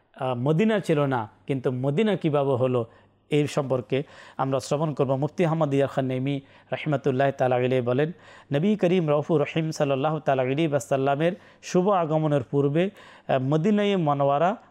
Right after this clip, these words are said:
মহামারী ও রোগ ব্যাধির মহল ছিল। মহল বলা হয় যেখান থেকে সৃষ্টি হয়, এক নয় একাধিক, আহ, হয়, সেটাকে মহল বলা হয়। নবী করিম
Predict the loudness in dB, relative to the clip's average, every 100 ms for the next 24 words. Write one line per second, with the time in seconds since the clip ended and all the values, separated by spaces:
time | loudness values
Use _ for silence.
0 | _ -2 -2 0 0 2 2 0 0 2
1 | 2 2 2 0 -2 0 0 -2 -2 -4
2 | 0 0 -2 -6 -10 -10 _ _ _ _
3 | _ _ _ _ _ _ -8 -2 0 2
4 | 2 0 2 0 -2 -10 -20 _ -4 -2
5 | 0 0 -2 0 -2 0 -2 -2 -4 -10
6 | _ _ _ _ _ _ _ -4 -4 -2
7 | -2 -2 -2 -8 -8 -4 -2 -2 -4 _
8 | -20 -20 -20 _ -18 -4 -2 0 0 -2
9 | -2 -4 -10 _ -4 -2 0 0 0 2
10 | 0 0 0 2 0 -2 -10 -20 -14 -6
11 | -4 -2 -2 -2 -2